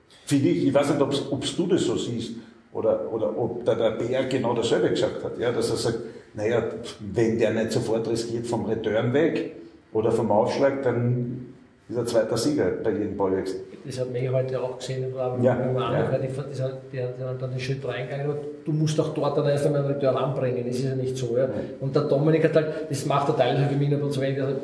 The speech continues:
Speaker 2: dann die Return-Position ver-, verändert, dass er
Speaker 1: Mhm.
Speaker 2: vielleicht noch einmal, einmal einen Schritt weiter rausgeht,
Speaker 1: Mhm.
Speaker 2: dass er einen besseren Winkel kriegt.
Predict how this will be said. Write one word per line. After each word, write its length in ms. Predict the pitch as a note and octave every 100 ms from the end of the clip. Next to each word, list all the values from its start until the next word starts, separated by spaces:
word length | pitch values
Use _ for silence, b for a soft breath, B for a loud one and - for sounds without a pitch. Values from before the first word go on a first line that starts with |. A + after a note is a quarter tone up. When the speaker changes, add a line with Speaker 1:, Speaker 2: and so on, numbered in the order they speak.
| C3+
Speaker 2:
dann 120 | C#3 C3+
die 80 | C#3+
Return-Position 800 | C#3 C3 C3 C3+ - C#3 C#3
ver-, 200 | C3+ C3+ C3 B2+
verändert, 560 | C#3 C3 B2+ B2+ C3 C3
dass 100 | C#3
er 60 |
Speaker 1:
Mhm. 40 | C3+
Speaker 2:
vielleicht 200 | C3 -
noch 100 | C#3
einmal, 300 | C3+ C3+ C3+ C#3+
einmal 280 | C3+ C3+ C3+
einen 100 | D3
Schritt 240 | C3+ C#3 C#3
weiter 220 | C3 C3
rausgeht, 400 | B2+ B2+ G#2 -
Speaker 1:
Mhm. 160 | - - -
Speaker 2:
dass 120 | B2+
er 40 |
einen 80 | C#3
besseren 380 | C3+ C3 C3+ C3+
Winkel 320 | D3+ D3+ D3
kriegt. 320 | D3+ D3+ D3+